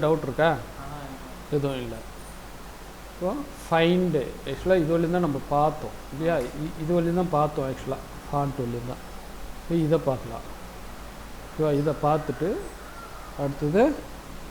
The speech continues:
Speaker 1: லாஸ்ட் இருக்கலாம். இப்போ இதுல என்னன்னாக்கா, இது வந்து bullets, bullets and numbering அப்படின்னு சொல்லுவாங்க. Bullets and நம்பரிங்னா, இப்போ நீ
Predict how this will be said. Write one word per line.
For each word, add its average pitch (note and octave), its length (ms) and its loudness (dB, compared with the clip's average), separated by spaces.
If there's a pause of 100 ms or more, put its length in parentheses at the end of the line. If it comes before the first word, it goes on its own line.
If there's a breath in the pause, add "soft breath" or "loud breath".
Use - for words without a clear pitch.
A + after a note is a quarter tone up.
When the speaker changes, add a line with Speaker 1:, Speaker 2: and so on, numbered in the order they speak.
(440)
Speaker 1:
லாஸ்ட் B2 320 0
இருக்கலாம். A2 380 -6 (1040)
இப்போ F#3 140 6 (100)
இதுல E3 240 8
என்னன்னாக்கா, D#3+ 460 6 (1080)
இது F#3 120 4
வந்து F#3 180 6 (120)
bullets, F#3 360 6 (480)
bullets F#3 360 4
and D#3+ 140 0
numbering C#3+ 400 2 (800)
அப்படின்னு B2+ 360 -2
சொல்லுவாங்க. A2 380 -6 (760)
Bullets G3+ 380 4
and F3+ 120 4
நம்பரிங்னா, D3 800 0
இப்போ D#3 220 -4
நீ D3 60 -2